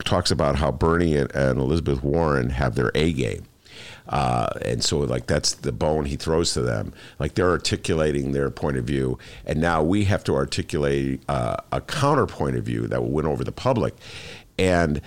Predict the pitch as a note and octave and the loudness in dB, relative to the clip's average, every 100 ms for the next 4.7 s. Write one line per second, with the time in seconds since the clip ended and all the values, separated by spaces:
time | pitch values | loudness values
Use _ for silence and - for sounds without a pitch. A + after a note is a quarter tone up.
0 | - - - - - D#2 - E2+ - - | -12 -20 -16 -12 -10 -10 -6 -2 0 2
1 | C3+ B2 B2+ A2 F#2+ D2+ A#2 D#3+ E2+ C#2 | 4 4 2 0 0 2 2 2 2 0
2 | D#2 - _ - - _ G#2 G2+ F2+ - | -2 -8 _ -20 -20 _ 2 4 4 2
3 | F#2+ F2 - F2+ A#2+ - A#2+ C3 - G#2 | 4 4 2 2 2 2 0 0 2 0
4 | - - D3+ A#2 D#2+ - | 0 2 4 4 2 0